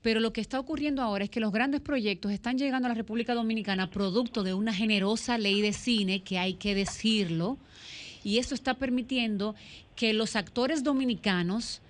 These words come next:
puedan audicionar en proyectos que se hacen aquí en este país y puedan materializarse y trabajar. Por ejemplo, en pandemia, yo audicioné para trabajar en Exterminate All the Brutes de H B O,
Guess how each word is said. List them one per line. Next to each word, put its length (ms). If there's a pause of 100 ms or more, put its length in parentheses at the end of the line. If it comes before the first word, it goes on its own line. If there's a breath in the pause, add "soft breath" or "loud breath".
(420 soft breath)
puedan 360
audicionar 720
en 180
proyectos 840 (200)
que 100
se 120
hacen 280
aquí 260
en 80
este 200
país 340
y 60
puedan 320
materializarse 680
y 40
trabajar. 580
Por 140
ejemplo, 360
en 80
pandemia, 640 (460 loud breath)
yo 120
audicioné 480
para 180
trabajar 480
en 180
Exterminate 720
All 180
the 80
Brutes 440
de 260
H 260
B 200
O, 260